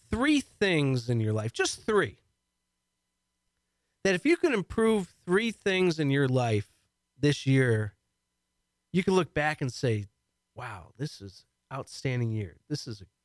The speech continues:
great year." You know, what would those three things be?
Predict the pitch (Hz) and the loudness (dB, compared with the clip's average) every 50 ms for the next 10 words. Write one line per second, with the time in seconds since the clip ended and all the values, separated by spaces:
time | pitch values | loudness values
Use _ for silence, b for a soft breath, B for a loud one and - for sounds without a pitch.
0 | _ _ _ - 131 131 131 110 - _ _ - 110 101 90 - _ _ _ _ | _ _ _ -2 0 0 0 -2 -6 _ _ -18 -18 -18 -18 -20 _ _ _ _
1 | _ _ _ _ _ _ _ _ _ _ _ _ _ _ _ _ _ _ _ _ | _ _ _ _ _ _ _ _ _ _ _ _ _ _ _ _ _ _ _ _
2 | _ _ _ _ _ _ _ _ _ _ _ _ _ _ - 220 214 233 302 381 | _ _ _ _ _ _ _ _ _ _ _ _ _ _ -4 -2 -2 0 0 -2
3 | 415 359 320 - 285 269 262 240 - - - _ - 226 226 214 - _ - 202 | 0 -2 -2 0 0 0 -2 -2 -6 -12 -12 _ -6 -4 -4 -4 -4 _ -2 0
4 | 196 190 185 180 170 165 - - - _ _ _ _ 139 147 208 233 - | 0 0 0 0 -2 -4 -8 -14 -20 _ _ _ _ -4 -2 -2 -2 -6